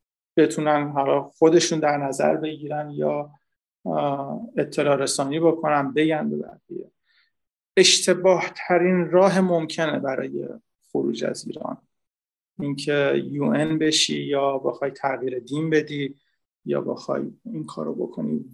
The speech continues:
واقعاً کسایی که اونجا بودن و این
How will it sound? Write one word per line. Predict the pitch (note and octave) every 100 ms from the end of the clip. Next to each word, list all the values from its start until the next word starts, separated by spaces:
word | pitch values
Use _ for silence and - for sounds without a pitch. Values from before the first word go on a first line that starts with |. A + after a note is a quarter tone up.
| -
واقعاً | E3 E3 D#3+ D#3+ D#3 F3 F#3+ A#2 -
کسایی | C#3 - C#3
که | -
اونجا | - C#3 C#3+
بودن | C3 C3 C#3 C#3
و | C3+
این | C#3 C3+ C#3+